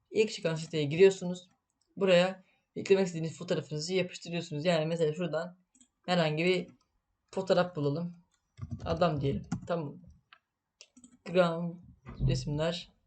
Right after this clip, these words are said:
Buradan şu adamı indirelim.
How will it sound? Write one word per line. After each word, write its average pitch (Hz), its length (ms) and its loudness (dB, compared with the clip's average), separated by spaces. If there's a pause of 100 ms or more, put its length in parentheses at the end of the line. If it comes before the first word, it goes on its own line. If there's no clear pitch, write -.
(680)
Buradan 156 320 0 (720)
şu - 320 -2
adamı 170 520 -2 (760)
indirelim. 156 600 0